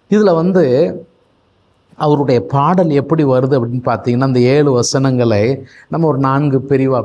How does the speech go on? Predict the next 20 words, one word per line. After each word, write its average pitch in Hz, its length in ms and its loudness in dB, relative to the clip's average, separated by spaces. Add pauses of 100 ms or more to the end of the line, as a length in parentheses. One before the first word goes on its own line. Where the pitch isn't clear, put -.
பிரிச்சு 110 120 -6
சொல்லலாம். 101 760 -4 (400)
முத 160 260 2
ரெண்டு 180 500 0
வசனத்துல 135 840 -4 (240)
ஆண்டவரை 170 540 0
நோக்கி, 127 400 -4
"தேவனே, 139 800 0 (200)
என்னுடைய 123 480 0
விண்ணப்பத்தை 175 840 0
நீர் 123 300 -4
கேட்க 107 400 -4
வேண்டும்" 92 400 -8 (280)
அப்படிங்கிற 110 480 -2
ஒரு 110 220 0
ரிக்வெஸ்ட் 120 580 -2
வைக்கிறார். 101 440 -2 (300)
எப்படி 190 320 -2
சொல்றாரு 135 280 0
பாருங்க, 107 800 -4